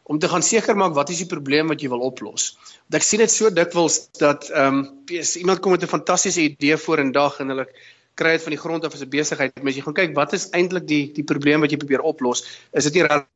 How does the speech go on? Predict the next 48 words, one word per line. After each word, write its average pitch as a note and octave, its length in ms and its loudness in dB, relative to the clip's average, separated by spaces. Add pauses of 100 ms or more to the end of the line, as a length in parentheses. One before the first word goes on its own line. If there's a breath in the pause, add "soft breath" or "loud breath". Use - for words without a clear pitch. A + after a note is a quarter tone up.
'n D3 60 -2
groot C#3 380 -2
probleem B2 380 -2
nie. - 180 -16 (640 loud breath)
En D3+ 100 2
ek D3 100 0
dink G3+ 160 4
toevallig G3 400 2
wat F3+ 120 0
ons D#3+ 140 0
reg D3 180 0
gekry D#3 280 0
het, D3+ 120 -2
is C#3+ 80 -4
daar's C#3+ 220 0
nie G#3 80 -4
baie D3 260 2
mense D3 280 0
wat C#3 120 -8
gedoen C#3+ 280 -8
het D3 120 -10
wat C3+ 100 -16
ons C3+ 160 -8
gedoen C3+ 220 -8
het C#3 120 -6
in B2+ 80 -18
terme C3 260 -2
van C#3 460 -8 (260 soft breath)
die C#3 100 -4
probleem D3 600 4
om D3 320 2 (220 loud breath)
ouens D#3+ 300 4
wat C#3+ 140 -2
baie D#3 240 4
goed - 240 -6
is D3 140 -6
in C#3+ 60 -4
wat C3+ 140 -4
hulle C3 140 -6
doen C#3 240 2
te C#3+ 80 -4
kry D3 280 2
om C#3+ 120 0
konstant C#3+ 460 -2
so C#3 100 -2
goed - 160 -10
te - 80 -6
bly B2+ 420 -6